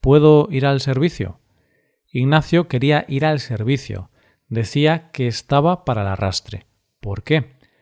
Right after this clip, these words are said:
Pues porque tenía el estómago en mal estado. Se dice que una persona está para el arrastre cuando está en muy mal estado,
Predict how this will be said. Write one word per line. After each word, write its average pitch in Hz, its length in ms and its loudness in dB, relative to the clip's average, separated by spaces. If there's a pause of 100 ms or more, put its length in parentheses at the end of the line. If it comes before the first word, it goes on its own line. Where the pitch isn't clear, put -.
(260)
Pues 143 240 0
porque 131 340 -2
tenía 147 460 2
el 120 120 -4
estómago 131 720 0
en 120 140 -4
mal 123 180 0
estado. 85 480 -6 (540)
Se - 180 -8
dice 135 400 0
que - 80 -4
una 120 180 0
persona 131 600 0
está 120 560 -4
para 98 180 -4
el 95 60 -4
arrastre 120 720 -2 (280)
cuando 113 280 -2
está 139 420 -2
en 123 140 -2
muy 139 200 2
mal 135 200 0
estado, 120 560 -4